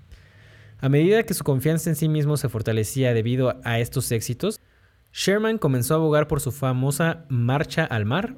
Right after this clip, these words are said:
un plan audaz y estratégicamente sólido, no surgido de un genio creativo, sino del conocimiento de la topografía que había explorado y estudiado cuando era un joven oficial, y que en ese momento parecía una avanzada militar aislada y sin sentido.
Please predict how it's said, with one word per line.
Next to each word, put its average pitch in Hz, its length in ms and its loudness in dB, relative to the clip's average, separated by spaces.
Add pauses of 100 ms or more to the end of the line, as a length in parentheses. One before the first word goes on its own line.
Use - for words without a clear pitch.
un 135 160 -2
plan 143 240 0
audaz 139 500 0
y 131 80 -2
estratégicamente 139 840 -4
sólido, 151 560 -2
no 147 200 2
surgido 180 520 -2
de 156 40 -2
un 156 120 -2
genio 151 320 -4
creativo, 113 440 -4
sino 123 280 -6
del 139 160 -2
conocimiento 123 800 -4
de 185 80 0
la 131 180 0
topografía 110 640 -4
que 135 80 -4
había 127 160 -2
explorado 135 640 -2
y 156 140 0
estudiado 160 580 -2
cuando 117 240 -2
era 120 100 -2
un 123 60 -2
joven 113 300 -2
oficial, 147 440 -2 (440)
y 135 120 0
que 139 120 2
en 143 60 4
ese 170 180 2
momento 165 400 -2
parecía 120 320 -2
una 135 120 -2
avanzada 131 380 -2
militar 117 340 -2
aislada 127 520 -2
y 107 80 -4
sin 104 180 -4
sentido. 95 440 -4